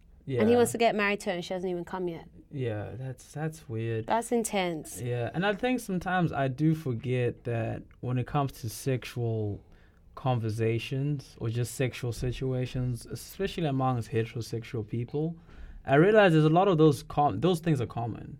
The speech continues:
Speaker 1: Mm.
Speaker 2: where, like, someone has problems getting wet or someone has a problem orgasming, but it's just like, "Ah, it's just the norm." Then they just kinda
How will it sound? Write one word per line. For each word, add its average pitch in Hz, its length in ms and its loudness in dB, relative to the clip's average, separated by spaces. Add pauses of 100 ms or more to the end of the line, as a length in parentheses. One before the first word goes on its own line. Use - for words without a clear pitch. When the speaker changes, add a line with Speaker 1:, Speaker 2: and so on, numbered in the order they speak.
Speaker 1:
Mm. 202 280 -2
Speaker 2:
where, 131 180 0
like, 113 160 0
someone 117 680 -4
has 117 200 -8
problems 113 600 -6
getting 117 320 -4
wet 117 360 -2
or - 140 -8
someone 117 400 -6
has 101 100 -4
a 104 80 -4
problem 110 640 -8 (100)
orgasming, 107 880 -4 (280)
but 131 120 0
it's 120 80 -2
just 139 180 2
like, 135 160 4
"Ah, 185 120 6
it's 165 200 0
just - 180 -6
the 131 60 -2
norm." 120 440 -2 (140)
Then 131 140 0
they 123 80 -4
just 117 160 -4
kinda 110 300 -6